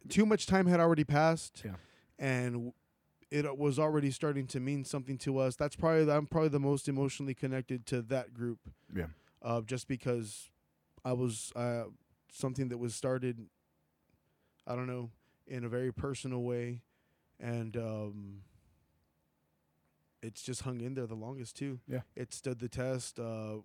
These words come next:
Speaker 1: me, both me and my buddy Joe are very experienced by now,
Speaker 2: Mm-hmm.
Speaker 1: and, uh, he's even, he's older than I am even.
Speaker 2: Okay.
Speaker 1: You know, so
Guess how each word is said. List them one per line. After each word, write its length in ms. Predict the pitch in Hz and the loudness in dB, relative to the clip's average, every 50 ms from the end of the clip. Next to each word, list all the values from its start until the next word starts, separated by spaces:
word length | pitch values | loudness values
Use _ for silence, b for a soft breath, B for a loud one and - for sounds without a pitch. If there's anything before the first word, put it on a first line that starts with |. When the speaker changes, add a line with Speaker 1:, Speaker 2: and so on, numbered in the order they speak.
| _ _ _ _ _ | _ _ _ _ _
Speaker 1:
me, 220 | 113 120 123 127 123 | -8 -4 -2 -2 -2
both 280 | 110 127 131 127 - | 0 0 -2 -2 -2
me 260 | 131 131 131 131 135 127 | -2 0 0 2 2 0
and 280 | 123 123 127 123 117 | 0 -2 -2 -2 -4
my 120 | 120 117 113 | -4 -4 -2
buddy 240 | 113 123 123 120 | -2 0 0 0
Joe 240 | 113 110 123 123 127 127 | 0 0 0 0 0 0
are 140 | 123 120 117 | -2 -2 -2
very 300 | 113 120 117 117 117 110 113 - _ _ | -2 -2 -2 -2 -2 -4 -6 -10 _ _
experienced 840 | 117 113 - - 131 127 127 127 131 127 107 - - - - - _ _ _ _ _ _ _ _ _ _ _ _ _ _ | -14 -14 -8 -4 -2 -2 0 0 -2 -4 -6 -10 -16 -18 -18 -20 _ _ _ _ _ _ _ _ _ _ _ _ _ _
by 160 | 123 123 123 | -2 0 0
now, 440 | 127 127 127 127 127 127 127 120 123 | 0 -2 -2 -2 -2 -4 -4 -4 -4
Speaker 2:
Mm-hmm. 160 | 127 123 135 | -2 0 0
Speaker 1:
and, 260 | 147 113 113 113 113 117 | 0 0 -2 -4 -6 -6
uh, 20 | |
he's 280 | 107 104 131 165 156 147 | -6 -4 -4 -4 -2 -4
even, 200 | 147 123 123 117 | -4 -6 -6 -8
he's 240 | 110 - 165 151 143 | -8 -8 -8 -6 -6
older 180 | 135 123 117 113 | -6 -6 -6 -6
than 160 | 110 110 110 | -8 -8 -8
I 140 | 117 131 131 123 | -6 -6 -4 -4
am 180 | 117 117 117 | -4 -6 -6
even. 240 | 113 113 110 110 110 | -6 -6 -6 -2 0
Speaker 2:
Okay. 260 | 120 117 - 117 110 104 b b b b b - | 0 0 2 0 -2 -2 b b b b b -4
Speaker 1:
You 140 | - 120 113 | -4 -2 -2
know, 180 | 113 113 113 | -2 -4 -4
so 420 | 113 - - 117 113 110 110 107 | -6 -6 -6 -6 -6 -6 -6 -8